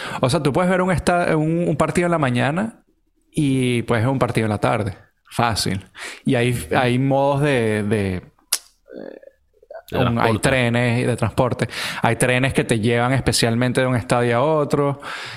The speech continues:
Speaker 1: Eso sí, eh, hay burda de gente en los trenes. Parecen, parecen metros,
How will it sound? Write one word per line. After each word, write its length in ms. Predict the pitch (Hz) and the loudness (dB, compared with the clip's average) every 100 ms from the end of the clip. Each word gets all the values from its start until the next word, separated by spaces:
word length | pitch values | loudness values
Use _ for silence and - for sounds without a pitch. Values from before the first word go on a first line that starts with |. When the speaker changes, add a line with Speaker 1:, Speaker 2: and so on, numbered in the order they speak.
| - - | -6 -2
Speaker 1:
Eso 180 | 104 123 | 0 0
sí, 140 | 120 | 0
eh, 460 | 104 101 - - 80 | 0 0 -2 -4 -2
hay 160 | 110 104 | 0 0
burda 380 | 101 127 127 | 0 0 2
de 60 | 131 | 0
gente 300 | 110 107 120 | 0 0 0
en 60 | 120 | -2
los 120 | 98 | -2
trenes. 300 | 113 107 98 | -2 -2 -2
Parecen, 760 | - 117 113 123 131 131 110 92 - - - - - - | 0 0 2 0 0 -2 -4 -6 -14 -20 -20 -20 -8 -2
parecen 540 | 117 107 120 123 123 | 0 0 0 0 0
metros, 960 | 123 120 - 127 127 120 104 98 98 | 0 0 0 0 0 0 0 -2 -2